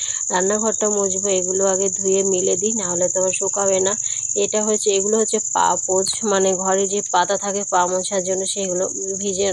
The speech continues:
মানে অনেক দিনই ধোয়া হয় না, তাই ধুয়ে দিয়েছি। আবার তোমাদের দাদাভাইয়ের গেঞ্জি,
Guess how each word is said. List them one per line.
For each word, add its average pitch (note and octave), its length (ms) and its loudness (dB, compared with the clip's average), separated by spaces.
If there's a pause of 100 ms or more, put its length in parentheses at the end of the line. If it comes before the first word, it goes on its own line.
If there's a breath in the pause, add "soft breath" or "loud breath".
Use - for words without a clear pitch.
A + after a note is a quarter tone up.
মানে F#3+ 240 0
অনেক G3 260 0
দিনই G#3+ 200 6
ধোয়া G3 260 2
হয় F#3 180 2
না, F#3+ 140 2
তাই F#3+ 180 0
ধুয়ে F#3+ 240 -2
দিয়েছি। F3+ 340 -2
আবার G3 180 2
তোমাদের F#3 300 0
দাদাভাইয়ের F#3 480 -2
গেঞ্জি, F#3 360 -2